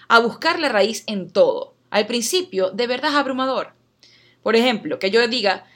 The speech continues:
la raíz de este audio, bueno, imagínate, me puedo llevar al dos mil seis cuando leí mi primer texto de Kabbalah y cuando entendí que esto, que lo, pa-, ir al backtracking es, es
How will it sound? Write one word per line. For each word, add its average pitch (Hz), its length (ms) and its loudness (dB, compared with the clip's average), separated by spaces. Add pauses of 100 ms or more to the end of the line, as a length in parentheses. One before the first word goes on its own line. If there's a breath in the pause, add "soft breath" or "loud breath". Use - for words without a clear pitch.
(100)
la 226 180 4
raíz 208 260 4
de 254 60 6
este 247 260 -2
audio, 175 440 6
bueno, 196 160 4
imagínate, 196 360 -4
me 185 100 -6
puedo 214 200 0
llevar 240 380 2
al 240 120 -2
dos 190 200 0
mil 208 180 -6
seis 226 320 0
cuando 202 240 2
leí 190 320 0
mi 226 100 -4
primer 196 300 -4
texto 208 260 -4
de 196 140 0
Kabbalah 202 480 2
y 196 60 -8
cuando 180 200 -2
entendí 175 500 -6
que 190 180 4
esto, 220 200 -6
que 202 80 -6
lo, 190 60 -8 (480 soft breath)
pa-, - 180 0
ir 294 160 -4
al 339 140 0
backtracking 240 560 -2
es, 185 220 -6
es 165 180 -16